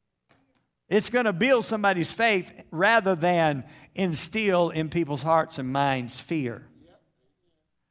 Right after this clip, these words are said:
I said it's gonna build someone's faith rather than instill in someone, someone's heart and mind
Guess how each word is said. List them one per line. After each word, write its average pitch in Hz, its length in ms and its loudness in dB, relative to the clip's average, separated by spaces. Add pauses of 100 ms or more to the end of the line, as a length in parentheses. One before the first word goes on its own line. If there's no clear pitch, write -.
(140)
I 175 140 2
said 208 260 0
it's 196 180 -2
gonna 214 240 2
build 262 440 2
someone's 208 500 -4
faith 226 580 0 (300)
rather 233 600 4
than 196 240 2
instill 180 1000 0 (280)
in 175 180 -4
someone, 196 380 -2 (440)
someone's 180 440 -4
heart 208 440 0
and 147 240 -4
mind 143 580 0